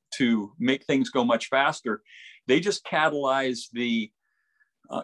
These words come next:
clear additive on its own and spray a very, very light coat over the surface. Now,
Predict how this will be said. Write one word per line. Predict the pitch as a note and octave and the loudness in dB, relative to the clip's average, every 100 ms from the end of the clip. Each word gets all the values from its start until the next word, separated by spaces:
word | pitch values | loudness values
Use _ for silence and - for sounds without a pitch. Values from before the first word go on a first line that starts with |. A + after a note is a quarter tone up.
| - | -8
clear | - F3+ C3+ | -2 0 2
additive | A#2 D#3+ C#3+ A2+ G#2 _ - | 4 2 0 -8 -10 _ -4
on | B2+ E3+ | -2 -2
its | F3+ A3 | -4 -2
own | A#3 F3 B2+ A#2+ - _ _ _ _ - | 0 0 -2 -4 -12 _ _ _ _ -4
and | D3 B2+ | -4 -4
spray | - E3 F3+ | 0 2 2
a | F3 A#2 | 0 -4
very, | A2 F#3 F3+ D3+ | 0 2 2 0
very | B2+ C#3 C3 | -2 -4 -2
light | A#2 A#2+ - | 0 -2 -4
coat | - B2 A#2 A#2 | -2 0 0 -2
over | G#2+ G2+ | -4 -6
the | |
surface. | G2+ G#2 G2 _ - - _ _ | -4 -2 -2 _ -16 -16 _ _
Now, | A#2 C3+ C3 | -2 0 0